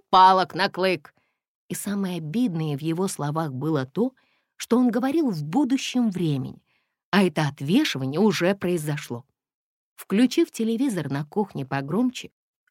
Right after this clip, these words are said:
и тем самым повысив голоса политическим спорщикам на втором канале, мама вернулась к разделочной доске, умело застучала острым ножом по луковице, сказала, стараясь, чтобы ее голос был слышен для Милы,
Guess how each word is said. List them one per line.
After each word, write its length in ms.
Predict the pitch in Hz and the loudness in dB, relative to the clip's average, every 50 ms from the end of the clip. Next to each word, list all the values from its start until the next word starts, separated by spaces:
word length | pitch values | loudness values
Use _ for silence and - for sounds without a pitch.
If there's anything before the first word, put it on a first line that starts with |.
| _ - | _ 2
и 120 | 208 269 294 | 2 4 4
тем 220 | - 392 359 349 | 4 2 2 2
самым 420 | - - 208 214 208 196 196 190 | 0 0 0 0 2 2 0 0
повысив 480 | - - 196 214 226 320 - - 208 170 | 0 0 2 2 2 2 2 0 -2 -4
голоса 440 | 156 - 147 139 151 147 - 170 156 | -2 -2 0 0 0 -2 -4 -4 -4
политическим 840 | 151 151 139 139 151 147 - 170 160 - - 135 - - 139 127 127 | -2 -2 -2 -2 -2 0 0 0 0 0 -2 -8 -8 -6 -6 -6 -6
спорщикам 640 | - - - 220 269 247 - - 233 - 214 196 | -4 0 2 2 2 2 -2 -6 -6 -4 -2 -2
на 80 | 175 160 | -2 -4
втором 400 | - - 151 147 147 147 131 123 | -4 -2 -2 0 0 0 -2 -2
канале, 460 | - 127 127 135 165 220 240 233 233 _ _ _ _ _ _ _ _ _ - | -4 -4 -4 -2 -2 -2 -4 -4 -8 _ _ _ _ _ _ _ _ _ 0
мама 340 | - 214 254 262 240 247 233 | 4 6 6 6 6 6 4
вернулась 600 | 190 208 196 180 175 185 226 220 214 196 - - | 2 0 0 0 0 0 0 0 0 -2 -4 -6
к 80 | - 151 | -6 -2
разделочной 800 | 147 156 160 143 135 151 165 160 147 135 127 - - 135 131 | -2 -2 -2 0 0 0 0 0 0 -2 -4 -6 -8 -6 -6
доске, 440 | 123 127 131 - - - 175 196 220 _ _ _ _ _ _ _ - | -6 -6 -8 -8 -8 -8 -6 -8 -8 _ _ _ _ _ _ _ 4
умело 460 | 214 254 247 226 220 214 202 185 165 | 6 6 6 6 6 4 2 0 0
застучала 640 | 139 147 147 143 - - 160 151 - 160 147 147 135 | -2 -4 -4 -4 -2 -2 -2 -2 -2 -2 -2 -2 0
острым 480 | 123 131 165 180 156 - - - 147 143 | 0 0 0 0 -2 -4 -6 -4 -4 -2
ножом 320 | 139 143 139 143 139 135 | -2 -2 -2 -4 -4 -4
по 120 | 131 135 135 | -4 -4 -2
луковице, 680 | 131 165 247 254 - 233 202 214 - - - 208 - _ _ _ _ _ _ - | 0 0 0 2 0 -2 -4 -4 -8 -12 -18 -18 -20 _ _ _ _ _ _ -12
сказала, 640 | - - - 269 311 269 277 320 320 311 294 285 | -8 -2 2 2 4 4 6 4 4 4 2 0
стараясь, 420 | 269 - - 214 214 220 208 202 185 | -2 -2 -2 -2 0 -2 -2 -4 -4
чтобы 320 | - - 185 165 156 151 | -4 -2 -2 0 2 2
ее 180 | 147 139 139 135 | 2 2 0 0
голос 380 | 135 151 180 185 170 156 139 | 2 2 2 4 2 2 0
был 220 | 131 139 143 143 139 | -2 -2 -2 -2 -2
слышен 520 | 143 - 151 160 151 - - 143 139 131 | -2 -2 -2 -2 -2 -2 -4 -4 -4 -4
для 180 | 131 131 127 127 | -4 -4 -2 -2
Милы, 340 | 131 151 226 240 247 247 | 0 0 0 -2 -2 -6